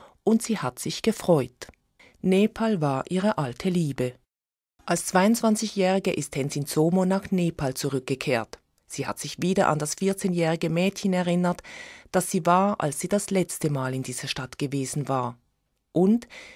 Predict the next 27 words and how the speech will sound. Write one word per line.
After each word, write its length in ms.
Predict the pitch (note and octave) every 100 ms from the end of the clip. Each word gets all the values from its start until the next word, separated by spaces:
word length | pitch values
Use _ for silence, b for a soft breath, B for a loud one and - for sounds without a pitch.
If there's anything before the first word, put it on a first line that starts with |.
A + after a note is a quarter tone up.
| B
sie 200 | - F#3+
hat 120 | G3
sich 180 | D3+ -
noch 140 | C#3+
genau 320 | - D3 D#3+ -
daran 280 | E3 D#3+
erinnert, 560 | D#3+ D#3 F3 G#3 G3+ -
wie 60 | B2+
sie 180 | A#2+
damals 460 | C3 B2+ D#3 D#3 -
gegenüber 420 | D3+ D#3+ E3+ E3+
diesem 260 | F3 - E3+
Kloster 440 | - F#3 G3+ G3+
gewohnt 400 | F#3+ F#3 F#3 F#3+
hatte, 340 | F#3 F3+ F#3 F3 b b b -
in 220 | G#3 G#3+
das 260 | B2+ -
sie 120 | - D3
nun 200 | F#3 A3
eintrat. 800 | - D3 B2+ - C#3+ A#2+ - - _ _ _ _ _ B B B B
Das 180 | E3+ -
Kloster 380 | G3 G#3+ - G#3
Kopan 500 | - F3+ - F#3 D#3
in 220 | A#2 -
Kathmandu 640 | - E3 - F3+ F3+ F3+ B B B -
gehört 480 | G3+ E3 B2+ A#2+ -
zur 240 | - G3+